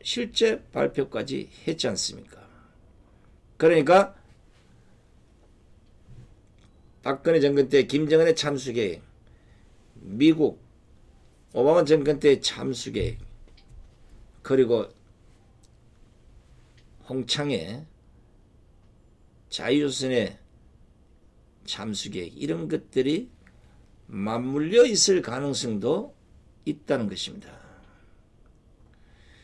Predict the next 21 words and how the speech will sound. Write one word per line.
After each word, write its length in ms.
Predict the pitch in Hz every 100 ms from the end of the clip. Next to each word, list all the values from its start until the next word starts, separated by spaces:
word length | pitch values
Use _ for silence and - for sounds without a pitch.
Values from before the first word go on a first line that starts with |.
| - - -
자유조선의 960 | 110 151 190 208 202 151 139 185 185 160
그 140 | 160
행동 480 | 120 196 190 185 127
반경과 560 | 127 160 160 156 143
그 80 | 113
목표, 540 | 131 123 127 147 92 87 - - _ _ _ _ - _ _ - - - -
스페인 640 | - - 139 170 165 131
마드리드 440 | 139 147 175 180
주재 280 | 156 165 160
북한 360 | 151 156 190 180
대사관 420 | 175 160 170 151
습격 420 | - 156 175 160
사건 560 | - 151 156 151 123 -
이후에 580 | - 170 185 180 95 78 - _ _ _ _ _ - _ -
배후가 420 | - 139 170 156 143
자신들이라고 800 | 127 151 190 190 180 175 165
밝히면서 760 | 139 139 135 120 98 117 107 80 - _ _ _ _ _ - -
내놓은 420 | 123 151 170 156
성명이 600 | 104 - 208 311 349 339
있습니다. 360 | 127 - 101 95
그때 400 | 90 - 78